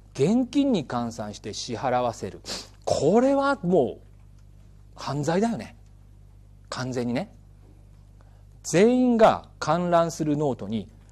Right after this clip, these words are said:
何度も個人名を出され、能力が低いと罵られたと。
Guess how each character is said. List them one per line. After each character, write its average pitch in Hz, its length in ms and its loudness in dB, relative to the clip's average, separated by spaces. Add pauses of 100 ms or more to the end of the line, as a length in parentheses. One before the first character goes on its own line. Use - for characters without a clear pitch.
(140)
何 214 340 4
度 160 80 2
も 113 140 -2
個 117 160 -8
人 123 240 -4
名 101 100 -6
を 95 80 -8
出 95 140 -10
さ 98 140 -10
れ、 123 140 4 (360)
能 202 300 4
力 120 240 0
が 101 120 -8
低 - 300 -8
い 101 60 -10
と 135 260 -4 (140)
罵 101 420 -8
ら - 100 -10
れ - 140 -16
た - 160 -16
と。 - 120 -18